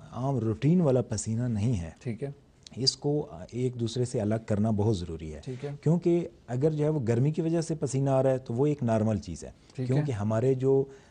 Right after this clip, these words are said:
Speaker 1: अ, पसीने के गुदूद हैं हमारे, अ, जिल्द के अंदर, उनका काम ये है कि आपको, अ,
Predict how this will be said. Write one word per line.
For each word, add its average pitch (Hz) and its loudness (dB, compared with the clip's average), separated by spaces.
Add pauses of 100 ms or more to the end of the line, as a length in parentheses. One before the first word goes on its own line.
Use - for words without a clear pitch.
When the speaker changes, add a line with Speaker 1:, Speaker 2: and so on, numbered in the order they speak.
(120)
Speaker 1:
अ, 101 -6 (120)
पसीने 123 2
के 147 0
गुदूद 110 2
हैं 104 2
हमारे, 98 -4 (180)
अ, 90 -10
जिल्द 107 0
के 101 -6
अंदर, 113 -4 (340)
उनका 160 0
काम 175 2
ये 104 2
है 110 0
कि 127 -4
आपको, 135 0
अ, - -12